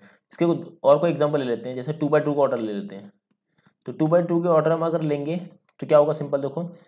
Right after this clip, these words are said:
जैसे वन और वन लिखा होगा, बाकी सब जगह क्या लिखा होगा, ज़ीरो लिखा होगा, ठीक है। अगर वन by वन के ऑर्डर में लेंगे तो ये बीच में क्या लिखा होना चाहिए, वन,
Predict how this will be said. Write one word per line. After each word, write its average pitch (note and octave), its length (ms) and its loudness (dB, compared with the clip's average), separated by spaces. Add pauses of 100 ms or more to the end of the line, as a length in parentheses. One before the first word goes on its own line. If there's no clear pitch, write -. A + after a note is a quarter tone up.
(360)
जैसे C3 180 -2
वन C3+ 220 2
और D3+ 260 -2
वन C3+ 140 2
लिखा D3 240 -2
होगा, C#3 220 0
बाकी C3 240 -4
सब C3+ 140 -6
जगह C3+ 140 -6
क्या C3+ 140 -2
लिखा B2 140 -8
होगा, D3 160 -8
ज़ीरो A#2+ 220 -6
लिखा A2+ 160 -6
होगा, G2 240 -16 (1080)
ठीक - 140 -8
है। F3+ 60 -6 (360)
अगर B2+ 160 0
वन C#3 200 4
by D#3 100 4
वन D#3 180 -2
के E3 60 0
ऑर्डर D#3 200 4
में D#3+ 120 0
लेंगे D#3 260 -2 (2000)
तो C3+ 80 -6
ये D3 220 -4
बीच B2+ 200 -8
में D3+ 80 -4
क्या D#3 100 0
लिखा D3 140 -4
होना C#3+ 140 -4
चाहिए, D#3 140 -4
वन, G#2 140 0